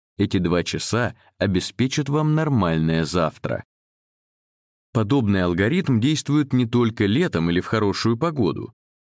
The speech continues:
Я собирал костры и строил укрытия осенью и зимой, один или с курсантами, и всегда все заканчивалось хорошо. Горел костер, и была крыша над головой.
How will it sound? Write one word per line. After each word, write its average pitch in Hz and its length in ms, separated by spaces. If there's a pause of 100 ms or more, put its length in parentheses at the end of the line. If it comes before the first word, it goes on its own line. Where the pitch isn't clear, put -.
(140)
Я 170 160
собирал 113 420
костры 120 480
и 95 40
строил 110 380
укрытия 113 640
осенью 101 540
и 98 60
зимой, 101 480
один 156 360
или 95 120
с - 100
курсантами, 90 800 (220)
и 107 100
всегда 92 520
все 160 200
заканчивалось 80 800
хорошо. 78 500 (500)
Горел 117 420
костер, 104 640 (200)
и 123 80
была 90 360
крыша 98 460
над 80 160
головой. 76 580